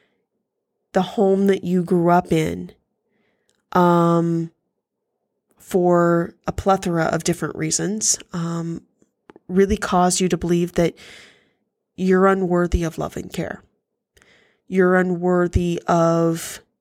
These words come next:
someone deeply connecting with you in a relationship, in an intimate relationship, without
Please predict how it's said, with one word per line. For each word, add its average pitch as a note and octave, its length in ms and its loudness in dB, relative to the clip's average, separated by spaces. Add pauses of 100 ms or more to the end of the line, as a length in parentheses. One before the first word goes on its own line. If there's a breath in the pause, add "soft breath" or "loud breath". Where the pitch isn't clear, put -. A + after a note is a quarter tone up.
(160)
someone E3+ 1200 0 (1160)
deeply G3 360 0
connecting F#3 640 -4
with A3 220 -2
you B3 360 -4 (380)
in G3 200 4
a F#3+ 140 4
relationship, F3+ 920 -2 (520)
in F3+ 200 2
an F3 140 0
intimate F3 420 -2
relationship, G#3 760 -2 (560 loud breath)
without F#3 1200 0